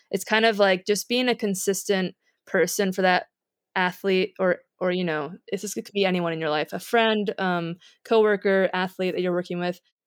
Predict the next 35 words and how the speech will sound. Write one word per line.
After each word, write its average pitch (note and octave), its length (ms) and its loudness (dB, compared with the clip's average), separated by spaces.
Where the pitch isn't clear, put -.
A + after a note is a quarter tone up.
just G3+ 320 -2
being G#3+ 220 0
a G3+ 60 0
cons-, F#3+ 460 -6
a F#3+ 80 0
consistent F#3+ 880 -4
person E3+ 600 -4
where E3 100 2
they E3 140 2
can, E3+ 320 -8
they F3 160 2
know F3 240 0
they E3+ 120 2
can F3 160 -6
trust B3+ 340 -2
you G#3+ 180 4
and F3+ 200 0
they E3+ 120 2
know F3 200 0
they E3+ 120 2
can E3+ 140 -6
talk F3 300 -4
to - 120 -4
you E3+ 80 0
at E3+ 100 -2
any E3 180 -4
time, E3+ 460 -4
I F#3+ 80 0
think F#3 220 -2
is G3 100 -2
kind F3 200 -4
of, E3+ 60 -4
like, E3 200 -4
the E3+ 80 -4
biggest E3 720 -4